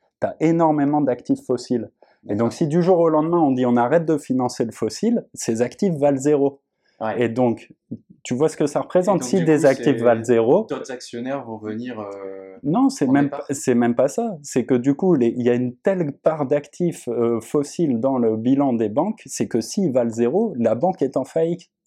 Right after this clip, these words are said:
Speaker 1: en faillite.
Speaker 2: Ah
Speaker 1: Et
Speaker 2: oui.
Speaker 1: ça, c'est, et, et, et donc, il y a, il y a eu tout un travail qui a été fait, euh,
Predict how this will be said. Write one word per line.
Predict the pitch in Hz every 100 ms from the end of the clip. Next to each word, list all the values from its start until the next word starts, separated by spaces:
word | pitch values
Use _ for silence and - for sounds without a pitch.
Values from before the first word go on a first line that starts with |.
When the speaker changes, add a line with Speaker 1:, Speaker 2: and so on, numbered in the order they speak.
| 127 127
Speaker 1:
en | 127
faillite. | 151 160 147 - -
Speaker 2:
Ah | 117
Speaker 1:
Et | 120
Speaker 2:
oui. |
Speaker 1:
ça, | 120 214
c'est, | - 120
et, | - 120
et, | 117 123 113 113
et | 117
donc, | 127 120
il | 120
y |
a, | 110 110
il |
y | 110
a | 110
eu | 113
tout | - 165
un | 147
travail | - 143 147 139
qui | 113
a |
été | - 113
fait, | - 139 131
euh, | 117 110 110